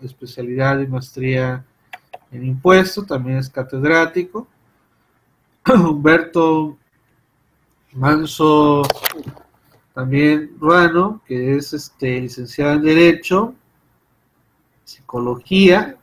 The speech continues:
con maestría en Administración y grado de doctor en Ciencias de la Educación.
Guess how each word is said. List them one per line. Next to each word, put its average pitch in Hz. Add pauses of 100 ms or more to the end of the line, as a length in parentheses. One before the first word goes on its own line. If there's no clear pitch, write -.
con 131
maestría 147
en 147
Administración 151 (920)
y 185
grado 165
de 156
doctor 151
en 131
Ciencias 151
de 127
la 123
Educación. 160